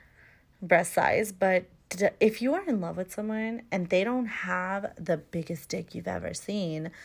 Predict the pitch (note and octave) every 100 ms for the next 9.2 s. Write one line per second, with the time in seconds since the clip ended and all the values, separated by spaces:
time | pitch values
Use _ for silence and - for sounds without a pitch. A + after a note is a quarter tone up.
0 | - - - G3 F#3 G3 C#4 C4+ A3 A3
1 | F#3+ E3+ F3 F3 F3 F3+ E3 F3 F3+ -
2 | F#3 F#3 F3+ E3+ E3+ D#3+ E3+ F#3 F3 F#3+
3 | F3+ D3 - F3 D#3 - - - B1+ -
4 | - F#3 A3 A3 - - - - - _
5 | _ - G#3+ A#3 A#3+ A#3 A#3 A3+ - _
6 | _ _ _ _ _ - _ - G#3 G#3
7 | G3+ G3 F3+ F3+ F#3 F3+ F3+ F#3 F3 -
8 | F#3 F3+ F3 F3 F3+ F3 - F3 - -
9 | F3+ F3